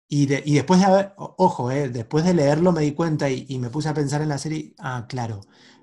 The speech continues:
esa parte de la serie es donde pasa esto, y ahí como que me cerraron un montón de cosas, y ahora que pasó un mes y medio desde que vi la serie,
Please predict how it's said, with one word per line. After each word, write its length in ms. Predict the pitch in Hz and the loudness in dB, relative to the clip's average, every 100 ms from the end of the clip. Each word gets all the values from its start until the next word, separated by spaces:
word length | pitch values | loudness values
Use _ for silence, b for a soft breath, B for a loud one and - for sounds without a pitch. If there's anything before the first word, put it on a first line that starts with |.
| b _ | b _
esa 380 | 131 127 151 131 | -4 -2 0 2
parte 240 | 143 143 | 0 2
de 80 | 156 | 2
la 100 | 143 | 2
serie 280 | - 143 160 | 0 0 0
es 60 | |
donde 280 | 147 135 123 | 0 -2 -4
pasa 380 | 123 131 147 135 | -4 -4 -4 -4
esto, 420 | 143 139 151 147 | -4 -4 -4 -4
y 300 | - 123 113 - b b b b _ - | -6 -8 -10 -14 b b b b _ -8
ahí 200 | 123 139 | -4 -2
como 220 | 165 160 | -2 0
que 80 | 147 | 0
me 100 | 127 | -2
cerraron 460 | 131 123 139 147 | -4 -4 -2 -2
un 80 | 147 | -2
montón 340 | 147 143 147 | -2 -4 -4
de 120 | 147 147 | -2 -2
cosas, 500 | 160 147 160 156 - b b b b _ _ _ _ | -4 -2 -4 -6 -12 b b b b _ _ _ _
y 220 | 139 131 | -4 -2
ahora 400 | 120 123 143 139 | 0 2 2 0
que 400 | 143 127 - _ _ _ _ _ 135 - | -2 -6 -6 _ _ _ _ _ -12 -6
pasó 260 | - 143 | -4 -2
un 120 | 135 139 | -2 -2
mes 160 | 143 | -2
y 80 | 147 | -2
medio 340 | 147 160 147 123 | -2 0 -2 -2
desde 260 | 113 113 | -4 -8
que 340 | 113 117 110 107 | -8 -10 -10 -10
vi 160 | 117 | -8
la 140 | 127 127 | -6 -6
serie, 500 | 151 139 143 151 | -4 -4 -2 -4